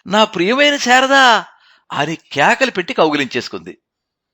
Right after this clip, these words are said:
ఇప్పుడు ఆ ఇల్లాలిని దాహంతో ఆర్చుకుపోయి, ఎండిపోయి, ప్రాణం పోవడానికి సిద్ధపడిన వాడికి కొత్త కూజాలో నీళ్లు చెంచాతో నోట్లో పోసి బ్రతికించిన చందంగా బ్రతికించింది ఆ స్నేహితురాలు. "నువ్వు శారదవి,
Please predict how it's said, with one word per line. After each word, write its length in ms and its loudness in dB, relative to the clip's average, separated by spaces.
ఇప్పుడు 300 -4
ఆ 60 0
ఇల్లాలిని 720 0
దాహంతో 540 2
ఆర్చుకుపోయి, 1200 -4
ఎండిపోయి, 520 -2
ప్రాణం 380 2
పోవడానికి 420 0
సిద్ధపడిన 460 -4
వాడికి 540 0
కొత్త 260 -2
కూజాలో 580 2
నీళ్లు 340 -4
చెంచాతో 460 0
నోట్లో 360 -4
పోసి 300 -4
బ్రతికించిన 520 -4
చందంగా 640 0
బ్రతికించింది 880 -4
ఆ 60 0
స్నేహితురాలు. 640 -8
"నువ్వు 400 -6
శారదవి, 840 0